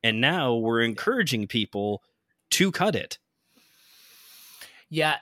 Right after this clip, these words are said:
Speaker 2: the, the, for anybody who doesn't know this or needs to hear this, um, I, I will, I will be generous and say that the, that the Sunday morning sermon is about three percent of the gig.
Speaker 1: Yeah. <laughs>
Speaker 2: It, it's,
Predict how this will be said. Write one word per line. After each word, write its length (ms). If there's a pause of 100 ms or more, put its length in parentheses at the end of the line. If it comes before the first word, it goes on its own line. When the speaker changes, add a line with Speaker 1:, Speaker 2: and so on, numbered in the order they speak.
Speaker 2:
the, 600
the, 540
for 180
anybody 440
who 120
doesn't 400
know 240
this 340
or 120
needs 340
to 80
hear 220
this, 400 (100)
um, 640 (220)
I, 200 (100)
I 180
will, 320 (240)
I 140
will 140
be 280
generous 640
and 220
say 300
that 260
the, 180 (140)
that 320
the 80
Sunday 340
morning 460
sermon 720
is 160
about 320
three 240
percent 380
of 100
the 80
gig. 280 (640)
Speaker 1:
Yeah. 580 (300)
<laughs> 840
Speaker 2:
It, 260
it's, 480